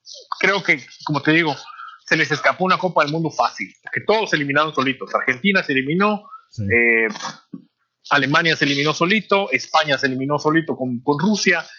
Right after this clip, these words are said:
Speaker 1: Italia no llegó, Holanda no llegó, los competidores de toda la vida no estaban, quedaba solo Brasil.
Speaker 2: Sí,
Speaker 1: ¿Me
Speaker 2: pues.
Speaker 1: entendés? Entonces,
Speaker 2: Sí.
Speaker 1: por eso, ese era mi punto de, de por qué se les escapaba.
Speaker 2: Sí, sí, tienes razón. Bueno, entonces, este, ¿estás listo?
Speaker 1: Argentina,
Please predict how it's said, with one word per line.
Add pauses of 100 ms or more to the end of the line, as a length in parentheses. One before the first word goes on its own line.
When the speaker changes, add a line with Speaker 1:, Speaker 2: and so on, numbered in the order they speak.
(260)
Speaker 1:
Italia
no
llegó,
Holanda
no
llegó, (160)
los
competidores
de
toda
la
vida
no
estaban, (240)
quedaba
solo
Brasil. (560)
Speaker 2:
Sí,
Speaker 1:
¿Me
Speaker 2:
pues.
Speaker 1:
entendés?
Entonces,
Speaker 2:
Sí.
Speaker 1:
por
eso,
ese
era
mi
punto
de,
de
por
qué
se
les
escapaba. (280)
Speaker 2:
Sí, (120)
sí, (180)
tienes
razón. (640)
Bueno,
entonces,
este,
¿estás
listo?
Speaker 1:
Argentina,